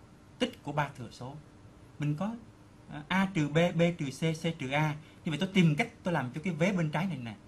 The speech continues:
nó thành tích của ba thừa số này. Thế ở đâu mà có C trừ A? Thì mình thấy là nếu như lấy cái dòng thứ ba này mà trừ dòng thứ nhất thì có phải có được cái C trừ A ở đây không? À, ở đây có B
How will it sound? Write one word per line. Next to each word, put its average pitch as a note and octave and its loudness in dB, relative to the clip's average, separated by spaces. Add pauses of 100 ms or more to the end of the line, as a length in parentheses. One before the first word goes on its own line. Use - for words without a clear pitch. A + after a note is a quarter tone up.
(220)
nó - -8
thành A#2 -6
tích - -8
của C#3+ -6
ba C#3 -4
thừa A2+ -12
số C3+ -14
này. A#2+ -10 (1300)
Thế - -8
ở F#3+ 4
đâu G#3+ 6
mà E3+ 4
có F#3+ 2
C F#3 0
trừ C#3+ -2
A? D#3+ 2 (520)
Thì C#3 -2
mình C3 -4
thấy G3 -2
là E3 0
nếu D3 4
như A#3+ 8
lấy F#3 4 (100)
cái C4 -4
dòng A#2+ -2 (680)
thứ G#3+ 0
ba F#3+ 6
này D#3 -2
mà A#2+ -4 (140)
trừ F3+ 8
dòng D3 4
thứ G3 -2
nhất B3+ 2 (320)
thì B2+ -10
có - -8
phải C3 -8
có F3 -4
được D3 -6
cái D3+ -8
C D3 -6
trừ A#2 -10
A B2 -8
ở B2+ -6
đây B2 -6
không? A#2+ -8 (960)
À, G2+ -16 (840)
ở F3 4
đây G#3 6
có - 6
B F#3+ 6